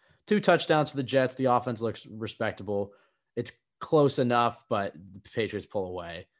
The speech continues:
uh, and the defense just really can't stop anything. Maybe, maybe, you know what? Thirty, thirty-one twenty-one. I'll give the Jets three touchdowns. Um, anyways, I think that's gonna do it for us. I think we've, we've covered that all. I'm,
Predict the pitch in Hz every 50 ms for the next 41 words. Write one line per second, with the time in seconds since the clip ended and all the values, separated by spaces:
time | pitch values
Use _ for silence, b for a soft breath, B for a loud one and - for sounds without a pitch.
0 | _ _ _ _ - - 90 87 78 85 95 90 85 95 87 - 87 78 78 -
1 | - - - 92 65 62 - - - - - - - 64 - - 73 71 - -
2 | 58 58 71 113 156 208 214 220 185 262 277 262 254 226 247 247 233 233 214 -
3 | - 208 202 190 185 - - - 202 196 185 175 165 156 131 - - 120 98 87
4 | 76 67 62 67 101 101 - 120 92 95 85 - 95 - _ - 73 - - -
5 | - - - - - 69 - - _ _ _ _ _ _ _ _ _ _ _ _
6 | _ _ - 87 71 60 55 53 60 - _ _ _ _ _ _ _ _ B B
7 | B B B B B B B B B B B 170 180 180 165 143 131 135 139 139
8 | 139 123 - - 180 175 - 165 139 - - - 143 127 110 101 139 135 117 -
9 | 127 120 107 107 123 127 - - 110 113 113 123 113 98 117 123 113 117 - -
10 | 139 123 113 117 101 113 113 107 107 104 101 107 117 120 - 123 135 135 123